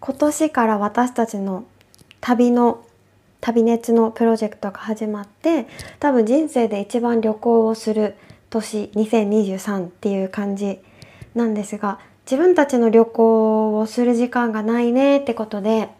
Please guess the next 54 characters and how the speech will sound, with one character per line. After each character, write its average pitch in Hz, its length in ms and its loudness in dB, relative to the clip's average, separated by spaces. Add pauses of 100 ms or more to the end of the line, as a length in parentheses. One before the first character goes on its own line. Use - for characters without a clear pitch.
(380)
サ - 140 -4
ナ 285 200 4
チ 302 100 2
ュ - 20 6
ラ 294 160 4
ス 277 100 -4
を 220 120 0
終 220 180 2
え 220 60 -4
て、 269 420 2 (540)
次 302 240 2
の、 254 200 2 (600)
え 190 120 -8
っ 190 60 -12 (120)
と、 185 520 -12
ゲ 233 120 0
ス 226 140 -10
ト 214 100 -2
が 190 140 -8
来 240 140 0
る 220 120 -2
の 190 140 -6
が 190 60 -12
八 233 320 -2
月 240 260 0 (200)
末 240 140 -4
な 214 160 -4
ん 185 60 -8
で 185 100 -12
す - 120 -20
ね。 254 200 -4 (580)
だ - 40 -20
か 202 80 -14
ら 196 60 -16
そ 254 120 -2
れ 262 100 0
ま 269 180 0
で 247 140 0
の 208 260 -6
間 214 360 -4
に 208 120 -8
ち 208 120 -6
ょ - 20 -4
っ 285 80 -8
と 233 120 -6
自 208 160 -6
分 254 180 0
た 220 120 0
ち - 120 -12
の - 100 -6
旅 262 320 0
を 254 100 4
し 240 200 -8
よ 240 320 -2